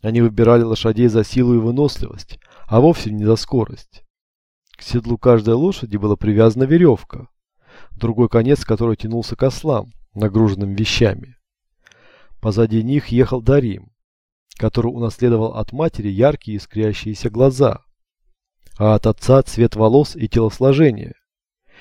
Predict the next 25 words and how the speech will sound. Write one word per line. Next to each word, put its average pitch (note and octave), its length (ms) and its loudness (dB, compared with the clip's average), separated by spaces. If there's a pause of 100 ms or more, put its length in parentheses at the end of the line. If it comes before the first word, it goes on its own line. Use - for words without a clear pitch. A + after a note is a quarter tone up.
(220)
Импульсивность A#2+ 760 0
же G2+ 300 -6
досталась D3+ 560 0
ему B2 160 -2
от G#2+ 140 0
обоих A2+ 340 0
родителей. C3 760 -6 (760)
Ему A2+ 260 0
бы G#2 160 4
хотелось A#2 440 4
послать A2 380 -4
лошадей A#2 360 -2
в G#2+ 80 -4
галоп, D3+ 460 0 (520)
вырваться A2 540 0
вперед B2+ 460 0
и A2 60 0
первым C3+ 340 2
проехать A#2 460 2
по G#2+ 100 -6
холмам, C#3 520 -2 (560)
на G#2 120 -6
которых A2 340 -4
раскинулась G#2+ 520 -2
деревушка, A#2 680 2